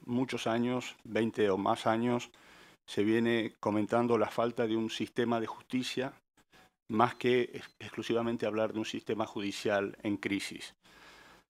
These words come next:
Eh, tengo acá, por ejemplo, la manifestación que hace el convencional Paisao en el año mil novecientos noventa y cuatro, cuando se discutía la,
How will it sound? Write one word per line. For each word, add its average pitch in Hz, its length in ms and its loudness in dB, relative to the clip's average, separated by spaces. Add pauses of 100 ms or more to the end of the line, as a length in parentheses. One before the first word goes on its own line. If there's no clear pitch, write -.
(180)
Eh, 98 440 4 (200)
tengo 123 240 4
acá, 120 360 4
por 113 100 -4
ejemplo, 123 640 2 (140)
la 113 160 0
manifestación 113 720 -2
que 123 100 -2
hace 120 220 -2
el 104 40 -4
convencional 107 600 -2
Paisao 117 560 2
en 104 80 -2
el 101 60 -2
año 107 140 0
mil 107 140 0
novecientos 104 460 -2
noventa 101 260 -4
y 98 60 -8
cuatro, 127 360 0
cuando 104 200 -6
se - 100 -6
discutía 104 420 -2
la, 104 300 -2